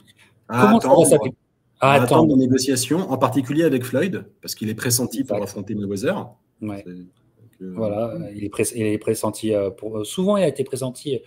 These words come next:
Speaker 1: à plein de moments, il est pressenti pour être, euh,
Speaker 2: Hmm.
Speaker 1: avec Mayweather à l'époque. Une, une anne-, une année, euh, auparavant, euh, on l'avait pressenti aussi, mais en fait, ça sera Berto qui re-, qui sera pris, euh, il, il, il,
Speaker 2: Hmm.
Speaker 1: il fait jamais le casting final, euh, Danny Garcia.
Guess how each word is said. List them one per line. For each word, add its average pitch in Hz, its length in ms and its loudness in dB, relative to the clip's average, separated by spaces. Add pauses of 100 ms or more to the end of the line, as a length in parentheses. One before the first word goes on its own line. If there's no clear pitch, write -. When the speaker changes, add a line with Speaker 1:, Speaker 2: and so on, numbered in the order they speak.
(240)
Speaker 1:
à 113 80 0
plein 170 220 0
de 165 40 0
moments, 165 360 2
il 135 100 -2
est 120 60 -2
pressenti 120 400 -6
pour 117 160 -4
être, 110 220 -4
euh, 104 80 -2
Speaker 2:
Hmm. 101 40 -4
Speaker 1:
avec 104 200 -8
Mayweather 110 420 0
à 110 60 0
l'époque. 113 300 -4 (280)
Une, 113 240 -2
une 117 180 -2
anne-, 117 160 2 (460)
une 117 180 -4
année, 113 300 -2
euh, 104 160 -4
auparavant, 107 720 -2
euh, 101 40 -4 (340)
on 117 80 -4
l'avait 110 240 2
pressenti 117 460 -6
aussi, 135 440 -2
mais 101 120 -6
en 101 120 -8
fait, - 180 -6
ça 101 100 -6
sera - 240 -6
Berto 107 320 -8
qui - 160 -12
re-, 101 280 -6
qui - 120 -14
sera 131 240 -2
pris, 113 480 -4
euh, 98 120 -6 (400)
il, 123 180 -2
il, 151 100 4
il, 151 320 -2
Speaker 2:
Hmm. 107 140 -8
Speaker 1:
il 131 80 -6
fait 156 160 -2
jamais 160 220 4
le - 40 -8
casting 131 380 -2
final, 113 400 -6
euh, 95 400 -16
Danny 104 320 -6
Garcia. 101 340 -8